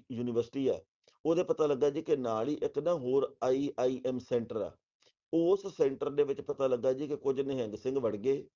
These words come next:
ਉਹਨਾਂ ਨੇ ਜਾ ਕੇ ਉੱਥੇ ਵਿਦਿਆਰਥੀਆਂ ਨੂੰ ਧਮਕਾਇਆ ਵੀ ਜੇ ਤੁਸੀਂ ਬੀੜੀ ਸਿਗਰਟ ਪੀਤੀ ਤਾਂ ਫਿਰ ਤੁਹਾਨੂੰ ਐਂ ਕਰ ਦਿਆਂਗੇ, ਕੁਛ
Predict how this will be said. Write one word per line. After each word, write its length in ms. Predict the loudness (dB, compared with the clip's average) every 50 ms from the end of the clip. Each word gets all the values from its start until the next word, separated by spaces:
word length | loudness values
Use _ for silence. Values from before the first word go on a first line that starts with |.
| _ _ _ _ 2
ਉਹਨਾਂ 200 | 2 2 2 2
ਨੇ 120 | -2 -2 0
ਜਾ 220 | 2 2 2 2
ਕੇ 160 | 0 0 -2
ਉੱਥੇ 300 | -2 0 -2 -2 0 0
ਵਿਦਿਆਰਥੀਆਂ 580 | 0 2 2 2 2 2 0 -2 -6 -6 -6 -4
ਨੂੰ 120 | -4 -4
ਧਮਕਾਇਆ 520 | -6 -6 -8 -4 -2 -2 -2 -2 -4 -6 -12 _ _ _ _ _ -20 _ -2
ਵੀ 100 | -2 0
ਜੇ 120 | 2 2 2
ਤੁਸੀਂ 260 | 2 0 -6 -6 -4
ਬੀੜੀ 300 | -2 -2 0 0 0 0
ਸਿਗਰਟ 300 | 0 0 0 0 0 0
ਪੀਤੀ 300 | -2 -6 -8 -6 -6 -4
ਤਾਂ 100 | -4 -2
ਫਿਰ 160 | -2 -2 -4
ਤੁਹਾਨੂੰ 280 | -4 -6 -6 -6 -4 -2 0
ਐਂ 120 | 0 0 0
ਕਰ 180 | 0 -2 -2
ਦਿਆਂਗੇ, 280 | 0 0 0 2 0 0
ਕੁਛ 200 | -2 -6 -10